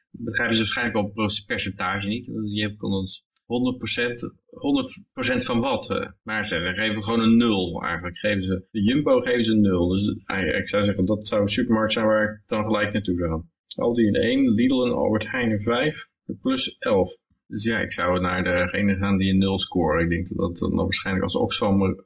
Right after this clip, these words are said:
eh, Oxfam de, de seksfeesten met derde wereldlanden lui, eh,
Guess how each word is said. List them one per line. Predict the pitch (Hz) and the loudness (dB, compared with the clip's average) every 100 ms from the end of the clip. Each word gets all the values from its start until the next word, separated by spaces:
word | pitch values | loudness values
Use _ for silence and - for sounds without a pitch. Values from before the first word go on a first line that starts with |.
| _ | _
eh, | 107 95 95 - - _ _ | -2 0 0 -6 -20 _ _
Oxfam | - 113 - 113 107 | -6 -6 -2 2 2
de, | 101 98 92 92 90 _ | 4 2 2 0 -2 _
de | 107 | -2
seksfeesten | - 113 - 113 104 98 - 101 98 | 0 0 -2 -2 0 0 0 0 2
met | 98 92 | 2 2
derde | 104 98 | 0 2
wereldlanden | 101 107 104 104 101 101 98 98 95 _ | 2 2 2 2 4 4 2 2 -2 _
lui, | 107 104 104 101 | -6 0 2 2
eh, | 95 | 2